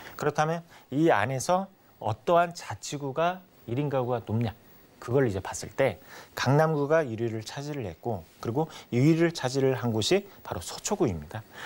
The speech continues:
이렇게 일 인 가구가 그 많이 비중이 있는 곳에 소형 주택을 투자를 하는 것이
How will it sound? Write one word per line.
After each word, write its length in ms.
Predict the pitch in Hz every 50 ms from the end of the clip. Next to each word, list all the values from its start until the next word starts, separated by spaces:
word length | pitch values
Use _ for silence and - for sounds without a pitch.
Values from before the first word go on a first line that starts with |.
| - - - - -
이렇게 300 | - 156 156 - 170 165
일 180 | 143 123 143 160
인 160 | 202 202 190
가구가 580 | 180 175 170 160 165 156 160 170 170 165 160 -
그 680 | - - 117 117 117 113 107 107 104 101 98 95 95 - -
많이 400 | - 82 82 95 123 139 143 123
비중이 480 | - - 113 101 107 120 123 120 117
있는 340 | 104 95 104 131 147 160 160
곳에 420 | 143 143 113 - 127 139 139 143 - -
소형 380 | - - - 208 220 214 202
주택을 380 | - - - - 104 107 110 107
투자를 340 | - - - 170 165 156 143
하는 220 | 131 156 165 165
것이 380 | 123 98 85 - 143 143 110